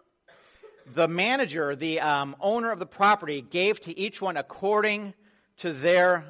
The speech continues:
ability. Back to kids. A few weeks ago, I said to Benjamin, Benjamin's seventeen, very smart with tools. I said, "Benjamin, can you put in the ice maker in the fridge?"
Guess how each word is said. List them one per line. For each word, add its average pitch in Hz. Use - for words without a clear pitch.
ability. 143
Back 185
to 170
kids. 143
A 160
few 240
weeks 226
ago, 190
I 185
said 180
to 165
Benjamin, 143
Benjamin's 175
seventeen, 175
very 180
smart 170
with 147
tools. 190
I 147
said, 135
"Benjamin, 170
can 185
you 262
put 285
in 220
the 196
ice 175
maker 180
in 156
the 139
fridge?" 156